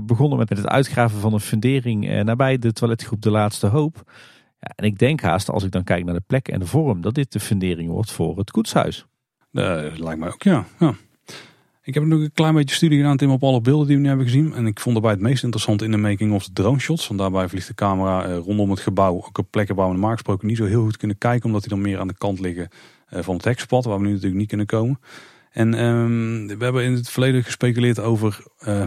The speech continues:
Speaker 2: ja, wat met die uitsteeksels nou ging gebeuren die aan het gebouw zaten. Nou, het is inmiddels wel vrij duidelijk dat, eh, het dak, zeg maar, van het kleine blokje wat aan de Fabula-kant ligt, dat dat de hoogte is waar straks ook de draaischijf gaat zitten.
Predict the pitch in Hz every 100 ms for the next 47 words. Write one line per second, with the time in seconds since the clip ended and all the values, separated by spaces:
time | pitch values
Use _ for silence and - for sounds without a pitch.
0 | - 98 98 104 104 104 113 - 143 139
1 | 131 131 127 123 113 123 127 123 117 113
2 | 117 113 113 117 117 120 85 78 92 -
3 | 92 98 90 90 90 95 92 87 87 90
4 | - - - _ _ - 85 - _ _
5 | 101 82 107 - 107 107 95 95 92 -
6 | 120 131 107 101 98 90 90 87 117 110
7 | 98 95 92 90 90 87 107 101 92 90
8 | 92 - 95 104 92 85 87 123 - 127
9 | - 120 131 135